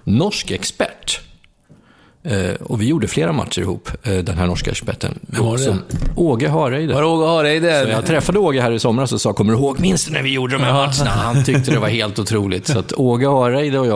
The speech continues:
Speaker 1: har jobbat ihop. Han hade ju spelat Norwich och Manchester City
Speaker 2: Ja, just
Speaker 1: då.
Speaker 2: det. Malmö F Fs nuvarande
Speaker 1: Ja.
Speaker 2: tränare.
Speaker 1: Ja, så Åge
Speaker 2: Champions
Speaker 1: Hareide och jag
Speaker 2: League-tränare.
Speaker 1: jobbade ihop där, eh, ett antal matcher.
Speaker 2: Ja.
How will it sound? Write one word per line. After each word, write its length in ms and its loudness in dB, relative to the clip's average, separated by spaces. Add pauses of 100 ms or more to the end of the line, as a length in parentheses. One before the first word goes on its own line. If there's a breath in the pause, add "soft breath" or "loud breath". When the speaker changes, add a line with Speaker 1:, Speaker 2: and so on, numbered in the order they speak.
Speaker 1:
har 100 0
jobbat 360 -2
ihop. 360 -4
Han 380 -4
hade 100 2
ju 80 0
spelat 220 0
Norwich 380 0
och 60 0
Manchester 400 -2
City 120 -2
Speaker 2:
Ja, 140 2
just 140 0
Speaker 1:
då. 60 2
Speaker 2:
det. 100 0
Malmö 340 0
F 140 -2
Fs 300 -4
nuvarande 600 2
Speaker 1:
Ja. 60 -4
Speaker 2:
tränare. 380 2
Speaker 1:
Ja, 180 0
så 140 -2
Åge 100 0
Speaker 2:
Champions 240 0
Speaker 1:
Hareide 220 0
och 60 0
jag 100 -2
Speaker 2:
League-tränare. 300 0
Speaker 1:
jobbade 240 0
ihop 260 -2
där, 140 0
eh, 480 -2
ett 120 -4
antal 300 0
matcher. 420 -4
Speaker 2:
Ja. 280 0